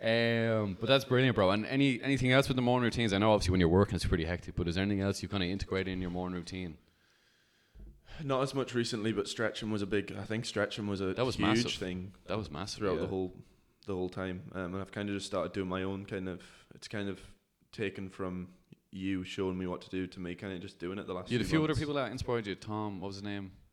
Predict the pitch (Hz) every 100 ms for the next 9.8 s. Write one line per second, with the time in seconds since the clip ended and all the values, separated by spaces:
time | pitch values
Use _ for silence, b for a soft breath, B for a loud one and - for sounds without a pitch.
0 | _ _ _ _ _ - - 117 107 117
1 | 143 143 - - - 113 101 - 90 76
2 | 76 82 92 82 - 80 92 92 92 98
3 | 104 98 - - 104 104 - 90 90 92
4 | 85 - 95 92 92 90 92 - - 104
5 | 107 104 98 110 101 92 90 85 82 90
6 | 110 95 82 98 107 - 98 92 - 98
7 | 95 92 90 98 92 - 95 92 90 87
8 | 101 b b b _ _ _ _ _ 95
9 | 92 92 92 92 95 90 90